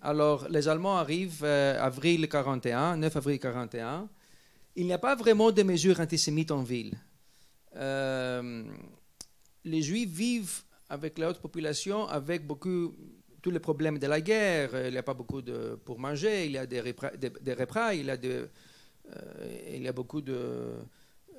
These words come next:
de mesures, euh, de, des Allemands contre les citoyens, mais il n'y a pas vraiment de mesures antisémites telles quelles.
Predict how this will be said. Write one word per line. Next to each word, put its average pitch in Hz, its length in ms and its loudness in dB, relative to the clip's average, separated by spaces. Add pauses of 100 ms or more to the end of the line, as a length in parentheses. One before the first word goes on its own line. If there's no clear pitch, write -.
(720)
de 139 100 0
mesures, 135 520 2
euh, 127 240 2
de, 123 140 -6
des 127 220 0
Allemands 139 440 4
contre 139 280 -2
les 131 100 0
citoyens, 151 460 0
mais 233 100 0
il 214 60 0
n'y 202 60 0
a 196 60 -2
pas 254 160 2
vraiment 202 420 2
de 190 100 -2
mesures 175 320 0
antisémites 160 720 -4
telles 143 160 -2
quelles. - 300 -4